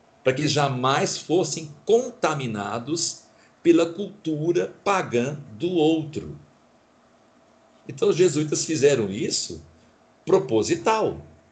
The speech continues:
a, a, ao modo Moisés. Então, isso foi proposital. Mas acabou, né, que, como consequência,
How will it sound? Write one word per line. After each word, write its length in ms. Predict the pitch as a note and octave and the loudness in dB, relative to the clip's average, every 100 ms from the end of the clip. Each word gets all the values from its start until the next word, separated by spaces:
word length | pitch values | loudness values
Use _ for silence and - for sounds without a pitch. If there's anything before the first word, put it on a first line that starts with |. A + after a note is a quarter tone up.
| _ _ _ _ _ _ _ _ _ _ - | _ _ _ _ _ _ _ _ _ _ -4
a, 360 | C3 A#2+ A#2 | -2 0 2
a, 200 | A2+ A2+ A#2 | 2 0 2
ao 180 | C3 | 4
modo 580 | B2+ G#2+ A#2 F3 D3 A#2 | 4 2 4 6 4 2
Moisés. 840 | G#2 G2 F2+ F2+ D#2 - - - - _ _ _ _ | -2 -4 -8 -10 -10 -8 -10 -12 -20 _ _ _ _
Então, 140 | - | -4
isso 160 | C3+ C#3+ | -4 -4
foi 160 | E3+ F#3 | -2 -2
proposital. 720 | - A#2 F#2 - D2+ D2 - - - - | 0 0 -2 -4 -8 -8 -12 -20 -20 -4
Mas 180 | C#3 C#3+ | 0 2
acabou, 640 | D#3+ F#3+ D3 C3 F#3+ - - | 2 0 0 0 0 -2 -6
né, 180 | A2 A#2+ | -4 -4
que, 100 | C3 | -4
como 280 | C3+ A#2+ A2+ | -4 -4 -2
consequência, 880 | A#2+ A#2 B2+ B2+ A#2 G#2+ D3 - - | -4 -2 -2 -2 -2 -2 -4 -4 -6